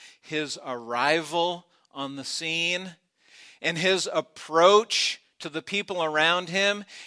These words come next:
and the aim of his time on earth was completely different from anything that they had expected.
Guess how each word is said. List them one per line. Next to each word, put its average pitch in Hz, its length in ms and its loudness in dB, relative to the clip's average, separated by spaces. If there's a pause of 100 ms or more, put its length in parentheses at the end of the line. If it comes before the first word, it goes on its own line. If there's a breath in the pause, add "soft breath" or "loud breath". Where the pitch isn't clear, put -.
and 185 180 2
the 180 220 -2
aim 220 540 4
of 190 260 -2
his 196 340 2
time 208 480 2
on 190 300 0
earth 196 300 4
was 170 160 -6
completely 233 920 -2
different 190 540 2 (880)
from 151 260 -6
anything 165 640 -2 (300 soft breath)
that 131 160 -10
they 139 160 -2
had 143 180 -8
expected. 123 680 -14